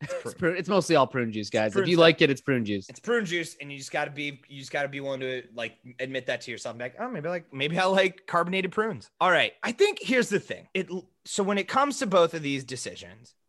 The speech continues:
Speaker 1: do I have, actually, here's my question about Teresa's meal.
Speaker 2: Yes.
Speaker 1: Do you think she went with something that is so wholesome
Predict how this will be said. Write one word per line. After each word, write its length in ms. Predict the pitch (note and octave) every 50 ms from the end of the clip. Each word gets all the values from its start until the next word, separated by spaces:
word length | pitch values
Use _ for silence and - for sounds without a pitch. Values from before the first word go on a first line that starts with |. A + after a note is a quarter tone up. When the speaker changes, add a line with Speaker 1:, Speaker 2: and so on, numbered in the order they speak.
| C#3
Speaker 1:
do 140 | A#2+ - A#3+ B3 - _ -
I 160 | A3+ D4 F4
have, 200 | E4 E4 C#4+ A#3
actually, 260 | C4 A3 G#3 - A3+ F#3+
here's 160 | A3 C4+ A#3+
my 120 | C4 B3+
question 280 | - A#3 G#3 - - F3
about 160 | E3 D#3 -
Teresa's 500 | - D#3 C#3+ C3+ B2+ A#2+ - B2+ A#2 G#2+
meal. 300 | G2+ F2+ E2 D#2+ E2 _ _ -
Speaker 2:
Yes. 380 | C#3 D3 C#3+ - - - - - -
Speaker 1:
Do 120 | - F#3
you 200 | G#3+ A#3 C#4 E4
think 280 | - - A#3 G#3+ G#3 G3
she 180 | - - A3 G#3
went 180 | F#3+ F#3+ F3
with 140 | F3 F#3 E3+
something 400 | - - D#3+ C#3+ C3+ - C#3 C3
that 160 | A#2+ A#2 A#2
is 120 | A#2 A2 -
so 420 | - - - E3+ D#3+ D#3+ F3+ F3
wholesome 840 | - - - - - D#3 E3 F#3 - - - A#3 A#3 A#3 A#3+ B3+ A#3+